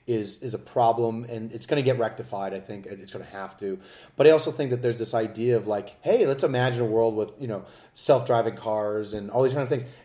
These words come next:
And I am always about the progress, and I, and I love the tech, and I love the, the things there or whatever.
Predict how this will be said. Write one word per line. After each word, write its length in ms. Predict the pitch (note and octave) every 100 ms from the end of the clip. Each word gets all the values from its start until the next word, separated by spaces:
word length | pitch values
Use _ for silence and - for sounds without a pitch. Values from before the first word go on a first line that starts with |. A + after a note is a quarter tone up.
| -
And 280 | D3+ C#3 - - - _
I 140 | C#3 D#3+
am 120 | B2
always 300 | A#2 C3+ A#2+
about 240 | A2+ G#2+ -
the 40 |
progress, 540 | - A2+ G#2+ G#2 G2
and 180 | A2 G#2
I, 100 | G#2
and 120 | G2+
I 60 | G#2
love 320 | G2 A2+ A2+
the 80 | G#2+
tech, 300 | - A2 G#2
and 60 | G2+
I 20 |
love 300 | G2 A2 G#2+
the, 100 | G#2+
the 200 | G2+ G#2
things 260 | - A2 G2
there 180 | G#2 G2+
or 60 |
whatever. 440 | G2 G2+ A#2 F#2+